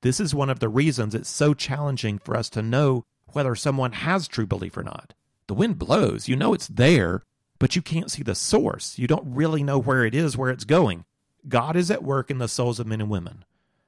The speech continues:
There is a reality of the Spirit going on that we cannot see. And this is where the work of God is taking place, where it must take place.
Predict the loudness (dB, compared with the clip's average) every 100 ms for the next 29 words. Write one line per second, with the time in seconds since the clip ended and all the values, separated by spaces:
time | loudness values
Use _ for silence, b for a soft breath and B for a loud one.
0 | _ -6 -4 -2 -2 -2 -2 -4 -2 -2
1 | 2 2 2 -2 -4 -6 -4 -6 -6 -6
2 | -4 -4 -6 -8 0 4 6 6 4 4
3 | 0 -4 -10 _ _ _ -6 -6 0 0
4 | 0 -2 -2 -4 -4 -2 0 -2 -6 -18
5 | _ _ _ _ _ _ _ _ -10 -8
6 | -6 -6 -6 -6 -8 -4 -2 -2 -2 -4
7 | -6 -8 -8 -6 -4 -4 -6 -10 -8 -8
8 | -6 -8 -8 -10 -10 -8 -8 -8 -4 -4
9 | -4 0 0 -2 -10 -14 -14 -14 -14 -14
10 | -16 -20